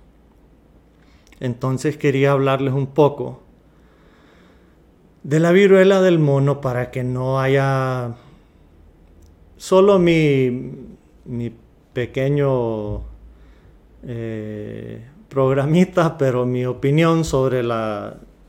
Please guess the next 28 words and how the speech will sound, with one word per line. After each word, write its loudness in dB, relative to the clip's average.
No 0
mi 4
opinión, 0
un, -2
unos 4
datos 4
de 4
la 4
viruela 2
del 0
mono -2
para -2
que -10
no -6
estén -6
consternados 0
que -2
si -2
va 2
a 0
haber 0
una -2
pandemia -2
mundial. -4
No 0
debería 4
de 2
haber. -6